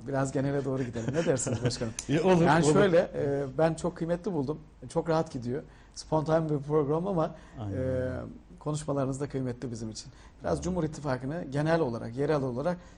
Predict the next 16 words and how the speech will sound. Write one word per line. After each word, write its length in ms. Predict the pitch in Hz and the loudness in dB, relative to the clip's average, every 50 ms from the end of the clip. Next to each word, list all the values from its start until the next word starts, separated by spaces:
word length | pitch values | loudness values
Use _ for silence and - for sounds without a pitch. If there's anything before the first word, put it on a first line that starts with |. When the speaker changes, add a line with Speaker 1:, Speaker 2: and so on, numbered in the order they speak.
| - - - | -14 -6 0
Speaker 1:
değerlendirelim. 680 | 139 143 147 147 147 143 143 127 131 127 113 113 117 | 2 4 4 4 4 2 0 0 -2 -2 -4 -4 -4
Ne 120 | 135 151 | -4 -2
dersiniz? 400 | 151 131 - - 139 120 - - - - - - - - - - - - - - - - - - - - - - - | -2 -4 -4 -6 -10 -12 -12 -12 -14 -18 -20 -20 -20 -20 -20 -20 -20 -20 -20 -20 -20 -20 -20 -20 -20 -20 -14 -10 -10
Speaker 2:
E, 60 | 156 | -8
tabii 260 | - 240 233 202 190 | -4 -4 -4 -4 -6
ki 180 | - - 156 160 | -6 -6 -6 -6
biz, 180 | 185 - - - - - - - - | -8 -10 -12 -16 -20 -20 -18 -16 -12
e, 40 | 110 131 - 98 110 110 113 120 113 104 107 117 123 123 123 123 - - - - | -10 -10 -8 -8 -6 -6 -6 -6 -6 -6 -6 -6 -6 -8 -8 -10 -14 -20 -20 -12
Sayın 240 | - - 156 147 139 | -8 -6 -4 -2 0
Genel 240 | 147 147 147 143 135 | 0 2 2 2 2
Başkanımızın 680 | 135 123 127 - 127 120 117 113 107 104 107 101 98 - - - - - - - - - - - - - - - - - - - - - - - - - - - - - - - - - - - - - - - - - - - - - - - - | 0 -2 -2 -2 -2 0 0 -2 -2 -2 -4 -6 -6 -10 -16 -20 -20 -20 -20 -20 -20 -20 -20 -20 -20 -20 -20 -20 -20 -16 -16 -16 -16 -16 -20 -20 -20 -20 -20 -20 -20 -20 -20 -20 -20 -20 -20 -20 -20 -20 -20 -20 -20 -20 -20 -20 -20 -20 -20 -14 -4
talimatlarıyla 720 | - 160 143 123 113 113 104 95 - - - 67 71 - - | 0 2 2 2 2 0 -2 -4 -6 -8 -10 -10 -10 -8 -6
on 200 | 143 143 135 117 | -4 -2 0 -2
beş 140 | 120 - - | -2 -2 -4
Temmuz 320 | - 104 101 101 101 98 | -4 -4 -4 -4 -4 -6
gecesi 400 | 98 104 95 95 87 - - 98 | -6 -6 -4 -6 -6 -8 -10 -12